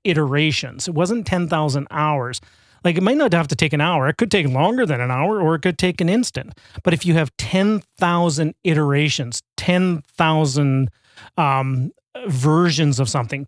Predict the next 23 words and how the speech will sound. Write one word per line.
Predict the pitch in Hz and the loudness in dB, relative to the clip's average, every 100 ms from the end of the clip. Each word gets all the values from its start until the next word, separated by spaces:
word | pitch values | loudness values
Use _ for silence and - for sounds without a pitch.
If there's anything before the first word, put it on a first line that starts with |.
| - | -4
ten | 175 180 180 | 0 2 0
thousand | 147 160 156 139 139 | 0 0 0 0 -2
attempts | 147 - - 175 180 - - | -4 -6 -4 0 -2 -2 -6
at | 165 - | -6 -2
something, | 160 131 131 117 - _ - | -2 -2 -4 -8 -12 _ -6
that | 151 214 208 147 - | -2 0 0 -2 -4
is | 156 | -4
where | 135 151 | 0 0
you | 143 | 2
start | 131 - 170 139 131 - | -2 -2 0 0 -2 -6
getting | - 151 143 | -4 0 2
into | 139 135 135 | 0 0 -2
the | 135 | -2
process | - 131 127 156 123 - | 0 0 0 -2 -4 -4
of, | 180 143 127 127 | -4 -4 -4 -2
uh, | 135 143 | -2 -2
of | 151 139 131 123 175 214 180 | -2 -2 -2 -6 -8 -8 -2
mastery, | 151 135 120 - - - _ | 0 0 -2 -6 -12 -16 _
okay? | 156 - 170 226 - _ _ - | -4 0 0 -2 -8 _ _ -8
So | - 175 151 - _ | 0 2 2 -2 _
consistency | - 156 - 214 - 208 175 202 208 196 _ - | -2 0 0 -2 0 -2 0 -4 -4 -6 _ -2
and | 156 143 - | 0 0 -2
time | - 156 156 160 196 | 0 2 2 0 -4